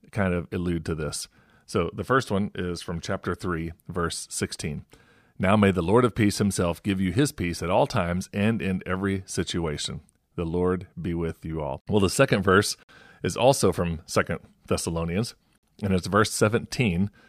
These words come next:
of chapter two. And basically, it says that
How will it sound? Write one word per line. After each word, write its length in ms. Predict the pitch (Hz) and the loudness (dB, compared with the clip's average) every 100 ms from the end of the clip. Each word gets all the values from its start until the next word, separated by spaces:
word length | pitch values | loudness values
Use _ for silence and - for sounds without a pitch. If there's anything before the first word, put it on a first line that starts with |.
| _ _ - | _ _ -6
of 440 | - 87 87 87 - - | -2 0 0 -4 -10 -4
chapter 300 | - 87 92 | -2 0 2
two. 300 | 127 80 - _ _ _ _ _ - | 2 2 -2 _ _ _ _ _ -4
And 140 | 98 | 4
basically, 560 | 107 120 - - 95 101 - - | 6 6 2 0 0 0 -6 -6
it 200 | 107 123 | -2 0
says 440 | - 80 80 82 - _ _ _ _ - | 0 0 -2 -6 -10 _ _ _ _ -6
that 440 | 98 90 80 - | 0 2 0 -8